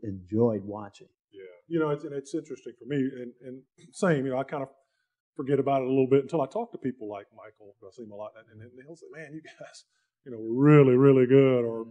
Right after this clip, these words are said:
Speaker 2: I talk to Magic Johnson or bump into them, and they'll say, "Man, you guys were really good."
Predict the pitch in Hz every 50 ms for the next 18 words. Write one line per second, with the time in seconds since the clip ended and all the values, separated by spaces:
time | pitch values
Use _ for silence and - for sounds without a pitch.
0 | 113 120 113 110 107 _ - 135 - - 123 120 120 120 117 110 117 113 - 123
1 | 120 117 117 - 113 110 104 123 127 120 - 120 120 117 113 113 113 120 123 120
2 | - 117 120 - - 135 117 117 117 117 117 113 107 98 98 104 113 131 135 120
3 | 113 110 123 123 120 107